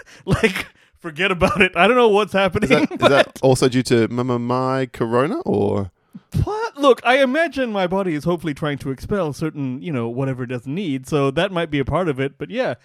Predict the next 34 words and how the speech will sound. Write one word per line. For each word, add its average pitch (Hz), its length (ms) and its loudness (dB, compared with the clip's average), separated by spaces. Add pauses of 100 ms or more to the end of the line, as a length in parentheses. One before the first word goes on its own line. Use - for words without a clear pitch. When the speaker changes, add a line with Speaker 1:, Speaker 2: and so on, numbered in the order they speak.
(300)
Speaker 1:
it's 185 220 -2
been, 196 340 -6
uh, 156 400 -4 (140)
emotional. 160 540 -12 (120)
<laughs> - 80 6 (720)
Speaker 2:
Fair 151 180 6
enough. 170 260 0 (1160)
Speaker 1:
I'm 240 180 4
telling 294 260 0
you, 254 100 -2
though, 202 180 4
I 185 120 6
am 208 200 4
on 202 80 0
the 196 80 0
mend. 190 240 0
I, 180 180 6
I - 20 4
did 175 240 -2
test 185 280 -6
negative 170 440 -2
this 156 180 -4
morning, 180 380 -4
Speaker 2:
You 196 60 -4
sound, 226 200 2
Speaker 1:
so 139 100 2
that's 143 180 -2
Speaker 2:
you 233 60 0
sound 233 180 2
pretty 151 160 2
Speaker 1:
nice. 175 100 0
Speaker 2:
good, 139 100 -2
actually. 107 440 -8
So 101 440 -8